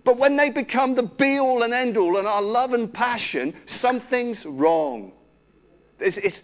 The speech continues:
it's what Augustine called disordered loves, right? The only person we love and serve ultimately is Jesus, is our Lord and King.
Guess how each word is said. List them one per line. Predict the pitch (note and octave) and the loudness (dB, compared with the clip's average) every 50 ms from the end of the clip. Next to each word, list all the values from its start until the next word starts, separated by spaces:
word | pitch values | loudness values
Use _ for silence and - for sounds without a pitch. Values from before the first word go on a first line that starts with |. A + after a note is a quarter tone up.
| - - - | -18 -16 -10
it's | F3 F3 | -2 0
what | F#3+ - - - | 0 2 4 2
Augustine | A3+ A3+ A3+ - A#3+ B3+ - - - A3+ G#3 F#3+ F#3 F#3 F3 C#3+ | 2 2 2 2 0 0 0 -2 0 0 0 0 0 -4 -8 -12
called | - - G3+ G3+ G3+ F#3+ G3 - | -4 0 2 2 2 0 0 -2
disordered | A3+ G3 - - A3+ A3+ A3+ A3 G#3 G#3+ G#3 G3+ F#3 - - - - | 0 0 0 0 2 2 4 2 2 2 0 -2 -2 -8 -14 -12 -6
loves, | F3+ F#3 G3+ F#3+ E3 A#2 G2 - - - - - - - - _ _ _ _ _ _ _ _ _ _ | -2 -2 -2 -2 -2 -6 -10 -10 -8 -6 -6 -6 -8 -12 -18 _ _ _ _ _ _ _ _ _ _
right? | _ D#3+ G3+ A#3+ A#3 A#3+ - _ _ _ _ _ _ - - - - _ _ _ _ _ _ _ | _ -4 -4 -4 -6 -10 -18 _ _ _ _ _ _ -20 -20 -20 -20 _ _ _ _ _ _ _
The | - G3+ A3+ | 2 4 6
only | B3 C4+ C4+ C4 C#4+ C4 | 6 6 4 2 -2 -4
person | - - A#3+ B3+ A#3 - - A3 G3+ G3 | -2 0 0 0 0 0 -2 -4 -2 0
we | G#3 G#3 G3 | 0 0 0
love | G3+ G#3 A#3+ B3+ A#3 G#3 | 0 0 0 0 0 0
and | G3+ F#3+ F3+ | -2 -2 -2
serve | - - - A3+ G#3+ G3+ G3 G3 | -4 -2 0 0 0 0 0 0
ultimately | A3+ A#3 B3 - - F3 F3 F3 F#3+ | 0 0 0 -2 -4 -6 -4 0 0
is | G#3 G3 D3+ | 0 -2 -2
Jesus, | - - A#3 A#3+ B3+ B3+ A#3 G3 F#3+ D#3+ F3+ | -4 -2 -2 0 0 0 -2 -4 -6 -8 -6
is | E3+ G3 F3+ E3 | -2 -2 0 2
our | F#3 F#3 F3+ F3 | 2 2 2 0
Lord | F3+ F#3+ G3 G3 F#3+ F#3 | 0 0 0 0 0 0
and | G3 G3 F#3 | -2 -4 -6
King. | - G3 F#3+ E3+ B2+ G#2 F#2 | -6 -6 -6 -6 -6 -8 -12